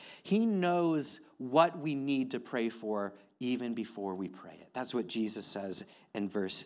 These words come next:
eight. Your Father knows what you need before you even ask him. What joy.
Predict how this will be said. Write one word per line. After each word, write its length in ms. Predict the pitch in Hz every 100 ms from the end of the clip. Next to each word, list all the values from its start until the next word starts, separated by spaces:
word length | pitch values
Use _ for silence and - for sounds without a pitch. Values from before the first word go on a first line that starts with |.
| -
eight. 260 | 90 90 - - _ _ _ _ _ _ _ _ _ _ _ _ _ _ - - -
Your 80 | 107
Father 560 | - - 131 131 131
knows 500 | 117 113 117 117 117
what 140 | 110 107
you 140 | 104
need 520 | 101 101 104 101 92
before 580 | - 101 - - 143 143
you 200 | 139 131
even 180 | 135 135
ask 320 | 139 160 -
him. 140 | - 85 - _ _ _ _ _ _ _
What 400 | - 123 185 165
joy. 500 | 135 123 165 196 120